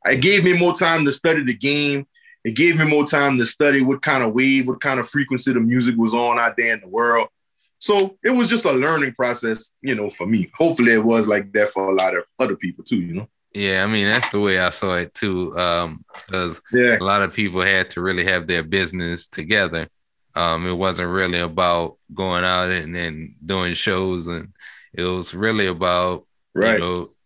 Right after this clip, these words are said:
Speaker 2: you had to have something done, whether you came out with a new album, whether you learned how, you know, if you're a producer, maybe you spent time working on your craft. If you're an artist, uh, maybe you spent time learning how to promote yourself online.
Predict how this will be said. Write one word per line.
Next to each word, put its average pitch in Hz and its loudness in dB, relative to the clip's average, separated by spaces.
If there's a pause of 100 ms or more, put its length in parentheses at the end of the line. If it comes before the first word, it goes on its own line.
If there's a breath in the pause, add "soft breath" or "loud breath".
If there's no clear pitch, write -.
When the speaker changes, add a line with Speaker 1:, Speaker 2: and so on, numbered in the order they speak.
(140)
Speaker 2:
you 107 2
had 123 2
to 123 0
have 98 2
something 95 -4
done, 85 -6
whether 90 -4
you 87 -4
came 95 -2
out 90 -2
with 87 -4
a 85 -4
new 95 -4
album, 87 -2 (340 loud breath)
whether 95 -2
you 90 -2
learned 92 -2
how, 90 0
you 90 -8
know, 87 -4
if 87 -6
you're 90 -2
a - -14
producer, 87 -6
maybe 92 -4
you 90 -6
spent 92 -8
time 95 -2
working 92 -4
on 87 -6
your 87 -6
craft. 90 -2 (240 loud breath)
If 76 -14
you're 87 -2
an - -4
artist, 87 -2
uh, 85 -2 (220 soft breath)
maybe 87 -4
you 90 -4
spent 90 -6
time 87 -2
learning 90 -4
how 98 0
to 90 -2
promote 92 -4
yourself 87 -4
online. 82 -6